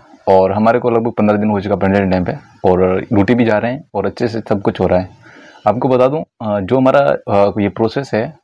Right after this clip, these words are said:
तीन महीने का है, शटडाउन कंपनी का होता है, तो उसमें हम,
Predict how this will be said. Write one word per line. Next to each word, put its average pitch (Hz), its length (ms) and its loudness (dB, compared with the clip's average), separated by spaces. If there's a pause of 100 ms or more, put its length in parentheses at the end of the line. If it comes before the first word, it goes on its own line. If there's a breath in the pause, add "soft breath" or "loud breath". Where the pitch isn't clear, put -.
तीन 127 140 -2
महीने 131 240 -2
का 131 120 -4
है, 139 200 -6 (120)
शटडाउन 117 280 0
कंपनी 107 320 0
का 107 80 4
होता 107 240 2
है, 131 140 -4 (320 soft breath)
तो 110 60 2
उसमें 123 220 2
हम, 110 160 0